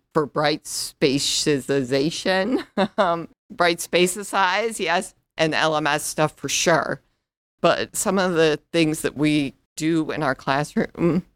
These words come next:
it's less about being buried under content and more about connecting with someone else, talking about what's working, what's not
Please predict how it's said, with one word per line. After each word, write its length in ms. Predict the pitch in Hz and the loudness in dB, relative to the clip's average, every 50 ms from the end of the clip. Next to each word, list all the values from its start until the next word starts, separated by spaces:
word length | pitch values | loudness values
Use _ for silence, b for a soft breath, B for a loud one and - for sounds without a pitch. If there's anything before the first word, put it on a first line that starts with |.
| _ _ _ _ - | _ _ _ _ -2
it's 240 | 156 - - - - | -2 -2 -2 -6 -2
less 320 | 151 151 156 160 - - | 0 2 2 2 0 -4
about 320 | - 147 151 147 147 143 - _ - | -8 -2 0 2 0 0 -2 _ -4
being 220 | 156 147 147 151 | -2 -2 -2 -2
buried 380 | - 127 135 143 151 147 156 - | -2 0 0 2 2 0 -2 -4
under 280 | - 147 151 143 147 | -4 -2 -2 -2 -2
content 720 | - - - - - 165 - - 208 - 170 170 - - _ - | -2 -4 -4 -2 -2 -2 -2 0 0 0 2 2 0 -2 _ -2
and 160 | - 160 - | -2 -2 -2
more 320 | - - - 147 147 147 147 | -2 -2 -2 0 0 0 0
about 460 | 143 - 147 139 139 143 139 131 - _ _ _ _ _ - | -2 -2 -2 -2 0 -2 -2 -6 -10 _ _ _ _ _ -10
connecting 400 | 151 131 151 156 - 160 151 156 | -4 -4 -4 -2 0 -2 -2 0
with 100 | 151 - | -2 -2
someone 240 | - 147 147 143 143 | -2 -2 0 0 2
else, 460 | 151 151 143 - - - - - _ _ _ - | 2 2 0 0 -4 -8 -8 -10 _ _ _ -12
talking 260 | - - 156 151 214 - | -2 -2 -2 0 0 -2
about 200 | - 151 147 139 | 0 0 2 2
what's 200 | 139 - - - | 0 -6 -4 -2
working, 540 | 156 156 151 - - 151 147 147 147 143 | -2 -2 0 0 0 0 0 2 0 0
what's 200 | 143 139 - - | -2 -4 -4 0
not 180 | 139 131 143 | 0 0 0